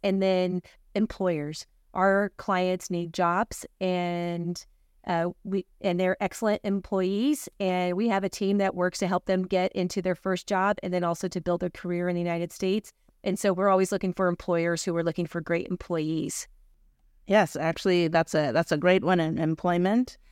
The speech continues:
Speaker 2: Um, and I have a fun question, or at least I think it's fun.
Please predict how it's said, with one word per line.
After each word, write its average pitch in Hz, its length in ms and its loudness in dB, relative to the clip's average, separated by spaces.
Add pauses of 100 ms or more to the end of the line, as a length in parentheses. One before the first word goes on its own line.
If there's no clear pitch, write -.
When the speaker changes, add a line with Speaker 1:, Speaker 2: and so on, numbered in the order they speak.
(260)
Speaker 2:
Um, 170 760 0 (500)
and 180 760 2 (140)
I 170 80 2
have 175 220 2
a 165 200 2
fun 262 320 4
question, 156 440 -2
or 151 60 0
at 147 100 2
least 170 180 0
I 151 140 2
think 151 200 0
it's - 180 -6
fun. 143 340 -2